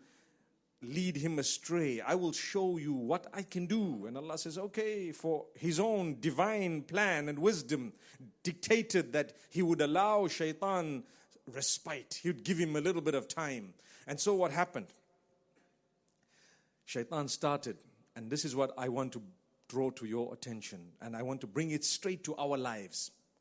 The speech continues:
okay? You know, you heard brother there say, uh,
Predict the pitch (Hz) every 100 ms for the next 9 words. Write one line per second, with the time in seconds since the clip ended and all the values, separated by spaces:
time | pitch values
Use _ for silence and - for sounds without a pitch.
0 | - - 127 156 - - - - _ _
1 | - 117 139 127 120 143 113 95 95 117
2 | 127 107 98 98 120 107 101 - 113 95
3 | 98 _ _ _ _ _ _ - 101 95
4 | 92 87 85